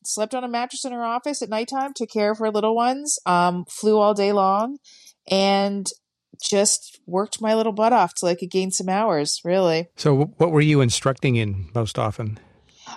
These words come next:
Speaker 1: Uh, you know, it's interesting because, uh, I got my ratings on a Piper, on a P A twenty-eight, uh, but I started instructing in a Cessna one seventy-two. So it was a bit of adjustment,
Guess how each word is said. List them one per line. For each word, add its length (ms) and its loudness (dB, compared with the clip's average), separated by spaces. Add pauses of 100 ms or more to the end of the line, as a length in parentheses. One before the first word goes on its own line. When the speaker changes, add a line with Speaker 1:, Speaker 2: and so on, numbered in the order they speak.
(120)
Speaker 1:
Uh, 300 6
you 120 2
know, 80 6
it's 100 2
interesting 400 -2
because, 500 2
uh, 420 4
I 220 -4
got 320 0
my 120 -6
ratings 580 -4
on 140 -6
a 200 -4
Piper, 400 -2
on 120 -6
a 40 -6
P 200 -2
A 80 2
twenty-eight, 580 -2 (640)
uh, 260 4 (120)
but 180 2
I 140 2
started 400 -2
instructing 760 -4
in 280 -2
a 260 2
Cessna 400 -2
one 160 -2
seventy-two. 840 -2
So 580 2
it 120 2
was 200 2
a 60 0
bit 140 -2
of 120 0
adjustment, 800 -2